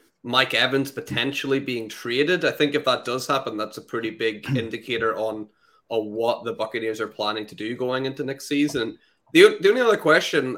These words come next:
Speaker 1: I've got, Ali, before we go on to predictions would be, do you see a scenario where actually the Bucs go super aggressive and, you know, try to trade up in this
Speaker 2: Mm.
Speaker 1: draft? Like,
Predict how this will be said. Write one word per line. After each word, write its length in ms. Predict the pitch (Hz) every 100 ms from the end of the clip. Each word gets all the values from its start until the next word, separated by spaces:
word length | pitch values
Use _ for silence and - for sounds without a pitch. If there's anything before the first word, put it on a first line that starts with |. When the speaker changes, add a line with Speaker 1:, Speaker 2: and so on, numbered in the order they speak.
| -
Speaker 1:
I've 240 | 120 120
got, 200 | 127 143
Ali, 220 | 139 123
before 220 | 107 -
we 120 | 113 120
go 160 | 113
on 100 | 113
to 100 | 107
predictions 440 | 104 - 127 147 127
would 120 | 123
be, 200 | 127 123 - _ -
do 80 | -
you 120 | 339
see 160 | -
a 60 | 214
scenario 500 | - 135 139 196 180
where 80 | 139
actually 500 | 127 143 - 139 123
the 140 | 123
Bucs 280 | 117 131 -
go 120 | 135
super 400 | 123 - 139 127
aggressive 640 | 120 120 120 127 143 127 -
and, 340 | 104 120 120 107 - _ _ _
you 60 | 127
know, 60 | 127
try 220 | - 127
to 60 |
trade 420 | 127 - 127 131 123
up 240 | 131 - - _ -
in 200 | - 127
this 200 | 143 156
Speaker 2:
Mm. 40 | 117
Speaker 1:
draft? 440 | 156 120 113 -
Like, 260 | 120 117